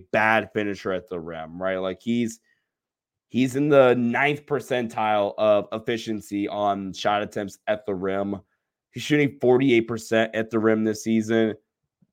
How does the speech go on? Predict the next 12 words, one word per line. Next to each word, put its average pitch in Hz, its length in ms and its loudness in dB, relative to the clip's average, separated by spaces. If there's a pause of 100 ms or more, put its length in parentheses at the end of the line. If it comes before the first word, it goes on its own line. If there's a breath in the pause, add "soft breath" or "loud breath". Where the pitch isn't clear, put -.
(260)
Like, 82 260 -8
that's 113 460 2 (500)
hi-, 110 140 -2 (140)
historically 113 680 -4
bad, 107 540 4 (360)
right? 117 320 6
But 160 340 10 (380)
you 143 120 -4
can 175 160 6
ignore 151 400 8
all 139 160 10
that. 120 480 6